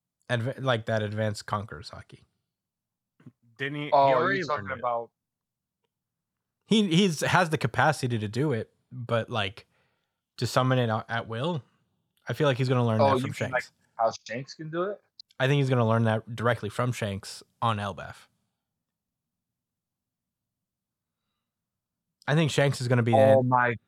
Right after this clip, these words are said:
Speaker 3: God, 'cause Shanks, no, Shanks is leaving Elbaf.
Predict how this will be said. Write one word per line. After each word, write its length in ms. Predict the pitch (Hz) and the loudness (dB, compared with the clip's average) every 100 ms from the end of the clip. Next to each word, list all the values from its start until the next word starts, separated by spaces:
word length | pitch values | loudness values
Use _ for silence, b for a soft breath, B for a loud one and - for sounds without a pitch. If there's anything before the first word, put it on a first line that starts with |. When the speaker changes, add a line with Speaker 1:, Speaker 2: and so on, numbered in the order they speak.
| 127 127 | 0 2
Speaker 3:
God, 200 | 127 117 | 2 -2
'cause 140 | 120 | -6
Shanks, 480 | - - 127 127 - 139 | -4 -4 -6 -10 -18 _
no, 260 | 147 135 - | -2 -2 -4
Shanks 400 | 131 160 - 104 | -12 -14 -16 -18
is 60 | 104 | -14
leaving 280 | 135 120 | -14 -14
Elbaf. 600 | 85 85 80 73 _ _ | -20 -20 -20 -20 _ _